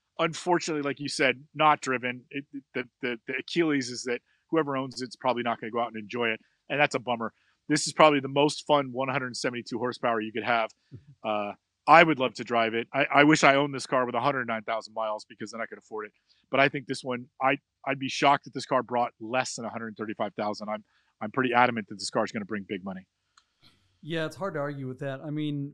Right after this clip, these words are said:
Speaker 2: w-, there's a lot of hubbub i-, in the market in all asset classes. People are talking about everything from bubbles, uh, interest rates, what's gonna happen with the economy, blah, blah, blah, blah, blah.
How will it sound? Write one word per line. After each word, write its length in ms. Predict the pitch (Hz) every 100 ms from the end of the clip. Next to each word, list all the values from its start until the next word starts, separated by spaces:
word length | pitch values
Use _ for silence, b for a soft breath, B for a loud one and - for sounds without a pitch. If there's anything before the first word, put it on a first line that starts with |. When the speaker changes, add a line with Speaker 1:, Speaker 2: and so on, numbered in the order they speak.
| 165
Speaker 2:
w-, 180 | 139 170
there's 220 | 151 160
a 60 | 156
lot 720 | 147 143 156 160 170 180 175 -
of 400 | 151 147 143 120
hubbub 580 | 160 156 156 156 151 170
i-, 260 | 185 147 139 -
in 160 | 175 143
the 80 | 135
market 440 | 131 143 143 156
in 120 | 151 -
all 260 | 147 151
asset 340 | 147 147 160 151
classes. 460 | 143 143 151 139
People 260 | - 147 147
are 60 | 135
talking 240 | 139 143
about 200 | 139 135
everything 360 | 135 135 139 127
from 180 | 131
bubbles, 500 | 131 135 139 135 127 - b b b b
uh, 260 | 139 131 135
interest 400 | 185 170 160 -
rates, 640 | 156 151 143 131 - - 170
what's 420 | 165 170 202 196
gonna 140 | 185
happen 280 | 165 160 165
with 80 | 151
the 120 | 156
economy, 500 | 151 156 147 143 143
blah, 260 | 143 190 196
blah, 160 | 165 143
blah, 140 | 143
blah, 180 | 135 135
blah. 360 | 123 131 127